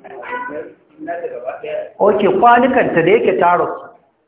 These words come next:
to kwanukan ta farantanta, to sai aka yi wakafi, aka kawo nan aka ce a dinga iftar da su." Wannan wakafin da aka kawo shine sababin wacce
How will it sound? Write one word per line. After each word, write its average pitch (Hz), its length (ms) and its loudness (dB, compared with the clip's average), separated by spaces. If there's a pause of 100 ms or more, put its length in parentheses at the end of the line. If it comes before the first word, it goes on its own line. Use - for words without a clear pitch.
(160)
to 156 80 0 (120)
kwanukan 190 480 2
ta 175 120 2
farantanta, 196 920 0 (460)
to 143 140 0
sai 196 160 0
aka 208 200 2
yi 160 60 4
wakafi, - 460 2 (680)
aka 170 260 0
kawo 165 320 2
nan 180 240 0
aka 165 160 0
ce 160 80 2
a 151 60 2
dinga 156 180 2
iftar 147 400 -2
da - 160 -6
su." - 80 -20 (680)
Wannan 233 340 4
wakafin 240 420 2
da 190 180 2
aka 202 160 2
kawo 214 320 2
shine 220 300 2
sababin 190 340 2
wacce 190 220 0